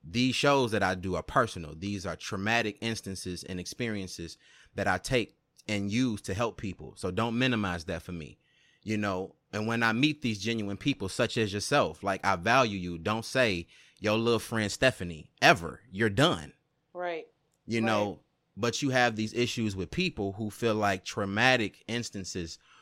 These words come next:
Speaker 1: or experiences validate the connections. So I want to talk about trauma bonding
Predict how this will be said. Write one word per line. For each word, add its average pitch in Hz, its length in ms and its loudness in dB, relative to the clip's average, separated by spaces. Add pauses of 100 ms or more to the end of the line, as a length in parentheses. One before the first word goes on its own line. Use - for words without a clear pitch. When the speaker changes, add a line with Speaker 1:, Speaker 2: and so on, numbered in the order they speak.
(240)
Speaker 1:
or 101 500 0
experiences 98 920 -2
validate 92 800 0 (260)
the 92 160 -2
connections. 98 840 -6
So - 120 -6
I 101 120 4
want 120 400 0
to 107 100 -8
talk 110 500 -2 (520)
about 92 560 2 (200)
trauma 143 440 2
bonding 80 540 -6